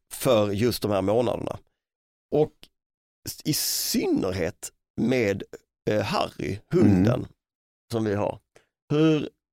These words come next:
Speaker 1: alltså det är, eh, eh, allting bara kretsar kring
Speaker 2: Mm.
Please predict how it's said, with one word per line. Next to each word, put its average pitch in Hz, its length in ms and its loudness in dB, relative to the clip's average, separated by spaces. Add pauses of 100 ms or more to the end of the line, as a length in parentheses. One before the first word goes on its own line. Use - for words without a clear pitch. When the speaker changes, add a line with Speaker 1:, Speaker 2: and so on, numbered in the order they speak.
(480)
Speaker 1:
alltså 165 240 -2
det 185 360 -4
är, - 120 -4 (920)
eh, 185 140 -2
eh, 202 60 -2 (340)
allting 196 380 -2
bara 180 120 0
kretsar - 560 -4
kring 113 400 4
Speaker 2:
Mm. 117 140 -4